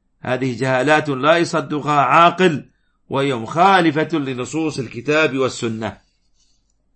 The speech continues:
أيضًا الجفاة أيضًا الذين يردون ما ثبت للنبي صلى الله عليه وسلم من الخصائص والفضائل، أيضًا يذكرون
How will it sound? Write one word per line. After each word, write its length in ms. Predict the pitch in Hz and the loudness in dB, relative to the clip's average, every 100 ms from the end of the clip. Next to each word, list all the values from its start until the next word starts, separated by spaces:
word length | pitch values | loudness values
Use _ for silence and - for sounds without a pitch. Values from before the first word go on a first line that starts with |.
| _ _ _ _ - | _ _ _ _ -4
أيضًا 500 | 170 156 151 160 113 - _ _ - - _ _ _ _ _ _ _ _ _ _ _ _ _ _ _ | -2 0 0 0 -4 -10 _ _ -20 -20 _ _ _ _ _ _ _ _ _ _ _ _ _ _ _
الجفاة 840 | 131 139 120 104 156 180 175 147 - | -4 -2 -2 2 6 6 6 2 2
أيضًا 540 | 202 180 190 139 - _ _ _ _ _ _ _ _ _ _ _ _ _ _ - | 4 4 2 0 -6 _ _ _ _ _ _ _ _ _ _ _ _ _ _ -10
الذين 320 | 123 123 139 | -6 -4 -2
يردون 600 | 143 139 139 107 175 220 | 0 2 0 2 4 4
ما 200 | 175 165 | 4 2
ثبت 380 | 151 180 185 175 | 2 2 2 2
للنبي 540 | 151 135 131 120 139 135 | 0 -2 -4 -2 -2 -2
صلى 260 | - 120 | -4 -6
الله 140 | 120 123 | -2 -2
عليه 140 | 113 | -2
وسلم 340 | - 135 135 | -4 -6 -6
من 60 | 123 | -8
الخصائص 600 | 113 113 - 127 120 120 | -10 -10 -4 -2 -2 -6
والفضائل، 720 | 117 107 110 127 135 117 92 _ _ _ _ _ _ _ _ _ _ _ _ _ _ 127 | -10 -8 -2 2 2 0 -10 _ _ _ _ _ _ _ _ _ _ _ _ _ _ -2
أيضًا 200 | 135 131 | -2 0
يذكرون 800 | 135 117 - 139 151 143 127 | -2 -4 -2 2 2 2 0